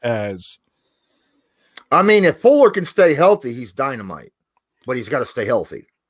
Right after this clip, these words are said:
Speaker 2: That's the problem with Fuller.
Speaker 1: Or not take steroids.
Speaker 2: <laughs> Yeah.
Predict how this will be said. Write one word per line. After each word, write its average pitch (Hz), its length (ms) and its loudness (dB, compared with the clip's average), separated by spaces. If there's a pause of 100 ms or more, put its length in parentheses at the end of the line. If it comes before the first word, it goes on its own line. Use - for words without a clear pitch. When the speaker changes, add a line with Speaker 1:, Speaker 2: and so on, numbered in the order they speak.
(240)
Speaker 2:
That's 120 260 -4
the 117 100 -6
problem 101 400 -4
with 92 140 -12
Fuller. 73 360 -6 (340)
Speaker 1:
Or 151 120 6
not 143 220 4
take 135 160 2
steroids. 110 600 0 (420)
Speaker 2:
<laughs> - 720 -8
Yeah. 107 240 -8